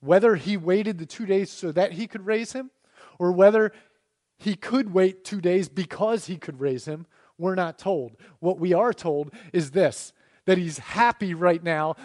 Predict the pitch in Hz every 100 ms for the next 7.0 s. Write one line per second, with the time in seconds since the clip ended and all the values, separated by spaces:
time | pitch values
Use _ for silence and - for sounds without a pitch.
0 | 214 196 165 170 165 - 220 220 196 160
1 | 170 190 202 - 196 147 220 226 196 175
2 | - 254 202 190 190 190 165 180 202 165
3 | - - - 180 185 156 202 202 220 -
4 | 196 - 180 185 175 214 175 - 220 190
5 | 165 165 170 180 175 151 - 185 - 139
6 | 127 143 123 135 131 117 107 113 -